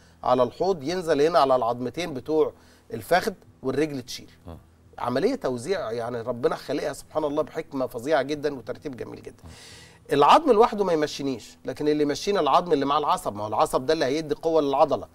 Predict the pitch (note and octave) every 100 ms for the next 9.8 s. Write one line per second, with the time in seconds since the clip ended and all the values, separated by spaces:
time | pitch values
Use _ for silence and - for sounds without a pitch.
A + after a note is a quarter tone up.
0 | - - _ B2 B2+ C3+ G#3+ G3 E3+ F#3+
1 | F#3 G3 D3 - F3 C#3+ B2+ - E3+ D3+
2 | D#3 D3 - _ _ - B2 A#2+ A#2 A#2+
3 | C3 D#3+ D#3+ B2 C#3 D3 A#2 C#3+ - -
4 | C3+ C3+ - B2 G#2+ C3+ C3 B2 _ -
5 | _ _ - A#2+ D#3 D#3+ C#3+ D#3 D#3+ D3
6 | C3 D3+ E3+ F3+ G3+ D3+ A#2+ C#3+ E3+ G3+
7 | C#3+ B2+ D#3+ C#3+ B2 A2+ - G2 - -
8 | D#2+ - - - - - C#3 D3 D#3+ D#3
9 | F#3 C4+ G#3 D#3 C#3+ E3+ A2+ -